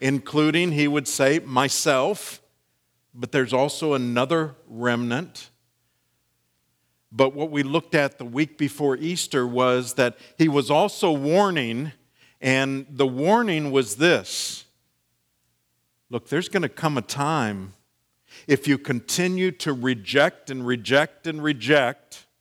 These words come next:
there's gonna come a time when you will no longer have opportunity, and there will be a hardening.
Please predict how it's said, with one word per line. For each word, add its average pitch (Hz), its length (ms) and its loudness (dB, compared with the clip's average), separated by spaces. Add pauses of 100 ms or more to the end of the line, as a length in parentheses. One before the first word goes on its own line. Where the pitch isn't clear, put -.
(1700)
there's 113 180 -6
gonna 147 240 -4
come 165 240 -4
a 143 60 -4
time 131 600 -6 (1300)
when 107 160 -8
you 113 100 -4
will 110 200 -4
no 113 200 -4
longer 127 380 -6
have 113 240 -2
opportunity, 107 800 -8 (1300)
and 117 120 -6
there 117 100 0
will 117 120 -2
be 117 140 0
a 101 80 0
hardening. 98 680 -6